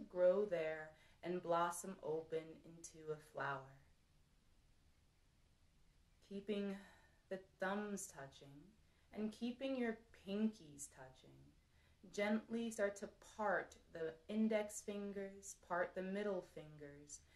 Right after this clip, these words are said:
and part the ring fingers, starting to spread open your palms into the shape of a flower.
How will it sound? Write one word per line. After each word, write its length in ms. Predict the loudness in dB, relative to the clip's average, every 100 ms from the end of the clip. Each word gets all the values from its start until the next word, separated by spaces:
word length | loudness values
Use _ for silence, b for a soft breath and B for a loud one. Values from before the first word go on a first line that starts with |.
| B B
and 260 | 2 2
part 220 | 4 2 2
the 120 | 0
ring 340 | 0 0 -2 -4
fingers, 680 | -10 -14 -14 -16 -20 -20 -20 -20 b b
starting 220 | 0 0
to 80 | 0
spread 720 | -2 -2 2 4 6 4 2 0
open 440 | 2 2 2 -2 -2
your 200 | -2 -2 -6
palms 560 | -8 -8 -12 -18 -18 -10
into 340 | -8 -8 -8 -6
the 100 | -6
shape 520 | -4 2 2 2 -4 -12
of 100 | -10
a 360 | -10 -14 -16 -6
flower. 560 | -2 0 0 -2 -6